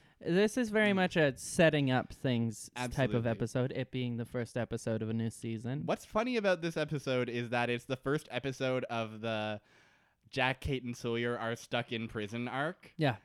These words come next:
Speaker 2: And we've seen every other episode of that arc. <laughs> So this,
Speaker 1: Really?
Speaker 2: so this
Speaker 1: We've
Speaker 2: is
Speaker 1: seen every single other one.
Speaker 2: We've seen everything from them, from this to them escaping.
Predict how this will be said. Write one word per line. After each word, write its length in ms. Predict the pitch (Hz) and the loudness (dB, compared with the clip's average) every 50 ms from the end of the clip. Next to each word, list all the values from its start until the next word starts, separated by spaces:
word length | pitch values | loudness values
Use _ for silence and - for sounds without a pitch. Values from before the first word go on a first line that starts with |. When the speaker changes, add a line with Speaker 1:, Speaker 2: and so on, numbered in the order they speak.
| _ _ - | _ _ -2
Speaker 2:
And 200 | 135 135 139 143 | 0 0 0 0
we've 220 | 139 143 147 151 - | 0 0 -2 -2 -2
seen 260 | - 147 143 143 139 - | -4 -4 -2 -2 -2 -4
every 320 | 135 135 127 135 139 135 | -4 -4 -4 -2 -2 0
other 180 | 127 123 127 123 | 0 0 -2 -2
episode 360 | 123 123 139 120 123 113 110 | -2 -2 -2 -4 -4 -4 -4
of 100 | 110 101 | -4 -2
that 160 | 110 110 107 | -4 -4 -4
arc. 300 | 101 113 92 101 - - | -4 -8 -10 -10 -10 -8
<laughs> 40 | - | -2
So 60 | 156 | 4
this, 200 | 160 196 233 269 302 | 6 8 10 10 10
Speaker 1:
Really? 460 | 294 294 - - 240 190 139 120 110 | 8 8 8 8 8 8 8 6 6
Speaker 2:
so 80 | 156 | 6
this 80 | 147 147 | 6 6
Speaker 1:
We've 120 | 185 208 208 | 6 6 4
Speaker 2:
is 100 | - - | 4 2
Speaker 1:
seen 180 | 240 233 220 | 4 4 4
every 320 | - 156 165 165 165 190 185 | 6 6 6 8 6 4 2
single 300 | - 196 180 180 175 165 | 2 2 2 2 2 2
other 160 | 165 160 165 | 2 2 4
one. 260 | 160 170 190 208 156 | 2 4 4 2 2
Speaker 2:
We've 160 | 127 143 156 | 2 2 0
seen 160 | - 170 156 147 | 0 0 -2 0
everything 380 | 151 151 175 175 180 180 180 165 | 0 0 0 2 0 0 0 0
from 280 | - 160 147 147 147 135 | 0 0 0 0 0 0
them, 380 | 131 135 135 135 135 135 131 | 0 0 0 0 -2 -4 -4
from 220 | - - 131 135 123 | -4 -4 -2 0 0
this 240 | 139 165 175 - - | 0 0 -2 -2 -6
to 120 | - 147 | -4 -2
them 220 | 120 127 123 120 120 | -2 -2 -2 -2 -4
escaping. 600 | 113 - - 120 107 98 - 78 76 85 110 | -6 -6 -6 -8 -8 -8 -10 -14 -18 -18 -18